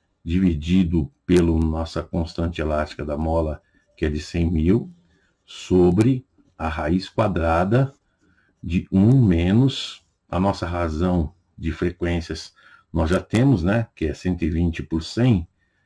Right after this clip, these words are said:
ela vai ser de um vírgula dois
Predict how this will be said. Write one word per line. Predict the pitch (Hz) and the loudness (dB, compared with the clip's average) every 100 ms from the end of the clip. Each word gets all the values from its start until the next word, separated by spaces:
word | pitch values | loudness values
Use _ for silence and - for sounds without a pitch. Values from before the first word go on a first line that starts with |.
| _ _ | _ _
ela | - 76 | -6 -4
vai | 78 | -4
ser | 73 - 85 | -6 -2 -2
de | 76 73 - | -2 -8 0
um | 98 123 113 | 4 4 4
vírgula | 82 82 73 76 78 | 2 -2 0 -4 -4
dois | 69 78 101 135 - - | -4 0 2 0 -6 -20